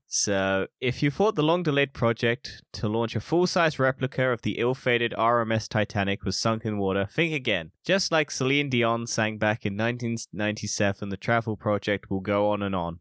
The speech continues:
Australia's businessman and polit-, politician Clive Palmer, who is behind the controversial initiative, announced in September the work on the ship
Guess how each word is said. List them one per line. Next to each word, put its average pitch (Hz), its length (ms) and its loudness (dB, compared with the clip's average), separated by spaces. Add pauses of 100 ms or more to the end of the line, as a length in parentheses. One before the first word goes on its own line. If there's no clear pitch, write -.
(140)
Australia's 165 520 0
businessman 147 600 0
and 123 140 -6
polit-, 120 460 0
politician 131 580 -2
Clive 135 320 0
Palmer, 107 320 2
who 113 140 0
is 107 80 -2
behind 127 400 -2
the - 20 -4
controversial 107 800 -2
initiative, 101 640 -2
announced 113 440 -2
in 113 80 -6
September 104 440 0
the 90 140 -2
work 131 300 2
on 127 100 0
the 110 80 -4
ship 107 280 -2